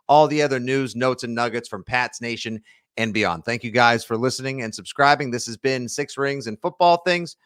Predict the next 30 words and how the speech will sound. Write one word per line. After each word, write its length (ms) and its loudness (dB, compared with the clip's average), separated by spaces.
brought 200 2
to 60 -4
you 60 -2
by 240 2
W 340 2
E 140 0
E 60 2
I 160 6
Odyssey 340 2
and 100 -6
twenty-four 400 -2
hundred 180 -6
Sports. 380 -6
For 300 6
Jumbo, 500 4
for 220 0
Terp, 320 2
and 100 0
everyone 260 0
else 160 0
involved, 480 2
thanks 220 -4
for 100 -6
listening. 400 -6
As 160 0
always, 320 6
good 200 -2
day, 180 6
God 300 6
bless, 380 4